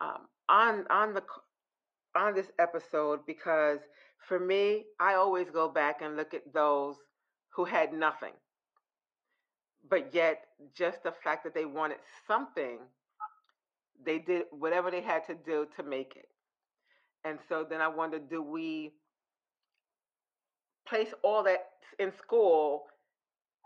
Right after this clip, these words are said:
you know, for stuff that should be done outside of school?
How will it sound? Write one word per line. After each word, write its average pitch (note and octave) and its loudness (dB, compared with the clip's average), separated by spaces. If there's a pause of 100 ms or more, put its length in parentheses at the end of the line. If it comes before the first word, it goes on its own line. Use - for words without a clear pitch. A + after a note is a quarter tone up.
(380)
you G3 -4
know, E3+ 0
for F3 -6
stuff F#3 -4
that E3+ -4
should F3 -10
be E3+ -6
done E3 0
outside D3 0
of A#2 -8
school? - -12